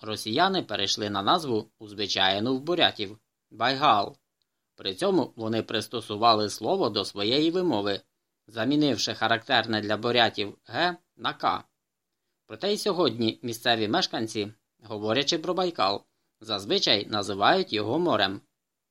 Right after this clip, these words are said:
Чи знаєте ви, що відмітною рисою Байкалу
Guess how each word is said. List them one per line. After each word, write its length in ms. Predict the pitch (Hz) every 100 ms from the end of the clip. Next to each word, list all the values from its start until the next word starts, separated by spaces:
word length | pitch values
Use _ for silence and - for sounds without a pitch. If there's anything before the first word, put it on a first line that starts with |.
| _ _ _ _ _ _ _ _ _
Чи 140 | - 120
знаєте 380 | 214 220 214
ви, 240 | 165 107 - _ _ _ _
що 160 | - 127
відмітною 640 | 160 175 165 131 120 120
рисою 420 | 139 127 - 110
Байкалу 640 | 98 98 98 175 180 113